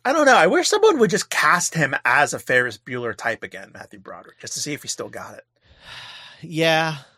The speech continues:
Speaker 2: The
Speaker 1: 'Cause
Speaker 2: problem is I also, uh, like, part of me also doesn't wanna reward that because he got away with murder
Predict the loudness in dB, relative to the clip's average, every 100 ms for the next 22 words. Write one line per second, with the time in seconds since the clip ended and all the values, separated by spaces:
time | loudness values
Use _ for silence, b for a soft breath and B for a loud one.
0 | b -4 2 4 4 2 0 0 0 0
1 | 2 2 2 0 2 0 -2 -2 2 0
2 | 2 2 2 2 2 2 2 -2 -2 -2
3 | -2 0 0 2 2 2 2 2 0 -6
4 | -8 -6 -6 2 2 4 0 -2 -4 -4
5 | -4 -6